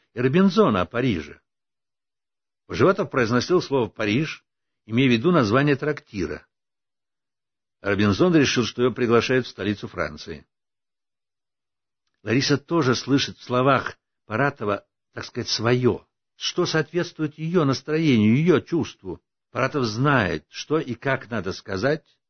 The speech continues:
чтобы она поверила и сделала так, как он хочет. Он знает язык ее души. «Любовь выше всего».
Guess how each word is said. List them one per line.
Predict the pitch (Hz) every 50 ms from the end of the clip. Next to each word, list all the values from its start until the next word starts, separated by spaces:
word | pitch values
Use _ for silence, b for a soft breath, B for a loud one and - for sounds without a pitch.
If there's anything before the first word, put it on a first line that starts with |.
| _ _ _ _ _ _ _
чтобы | _ _ - 85 82 87
она | 90 92 87
поверила | - 95 95 113 151 151 117 85 71 - - - _ _ _ _ _ _ _ _
и | 107 104
сделала | 92 82 80 95 117 113 107 101 90
так, | - _ - 139 139 -
как | - 110 - -
он | 101 90
хочет. | - - - 151 131 - - - - _ _ _ _ _ _ _ _ _ _ _ _ _ _ _
Он | - 110 107
знает | 98 85 82 110 127 127 131 127 123 -
язык | 113 117 107 90 107 127 120 _ -
ее | 110 110 117 113
души. | 113 120 113 - - - - 85 - _ _ _ _ _ _ _ _ _ _ _ _ _ _ _ _ _ _ _ _ _ _
«Любовь | - 107 113 120 185 190 185 -
выше | 139 165 139 127 160
всего». | - - - 156 143 131 101 78